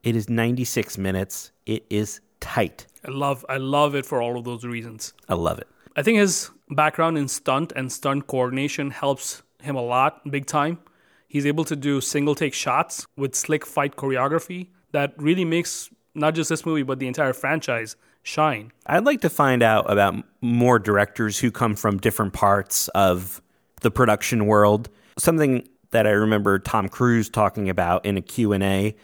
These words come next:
Speaker 1: was that, you know, when he, like, worked on Taps, he, he was getting started,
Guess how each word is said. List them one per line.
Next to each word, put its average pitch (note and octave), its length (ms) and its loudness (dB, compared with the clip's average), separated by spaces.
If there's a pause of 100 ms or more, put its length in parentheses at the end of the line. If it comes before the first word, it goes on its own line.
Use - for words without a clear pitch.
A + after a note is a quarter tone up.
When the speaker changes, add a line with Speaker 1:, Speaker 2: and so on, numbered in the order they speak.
(160)
Speaker 1:
was B2 400 4
that, G2 420 2 (200)
you G#2+ 140 -2
know, G2 120 0
when G#2+ 140 0
he, A#2 240 0
like, G#2+ 220 0
worked D3+ 260 0
on A2 180 2
Taps, - 800 -6
he, F#2 320 -4
he E2+ 280 -8
was F2+ 240 -6 (200)
getting F#2+ 220 0
started, F#2+ 440 2